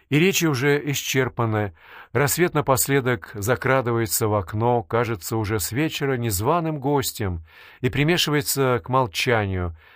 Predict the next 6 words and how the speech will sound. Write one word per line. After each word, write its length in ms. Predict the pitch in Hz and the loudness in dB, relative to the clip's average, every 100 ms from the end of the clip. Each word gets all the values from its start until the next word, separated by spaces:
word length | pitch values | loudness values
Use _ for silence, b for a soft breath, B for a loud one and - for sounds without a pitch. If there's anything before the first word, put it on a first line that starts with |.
| B B | B B
делая 440 | 98 135 135 123 | 0 2 4 4
горьким 480 | 104 135 120 - 113 | 4 2 2 0 -4
питьё 640 | 85 113 85 113 147 147 - _ _ _ _ _ _ _ _ - | -4 -6 -4 0 4 2 0 _ _ _ _ _ _ _ _ 0
и 80 | 117 | 0
объятия 500 | 107 117 131 - 113 | 2 0 0 -2 -6
теснее, 760 | - 101 - 107 104 95 95 | -4 -4 -2 0 0 -2 -4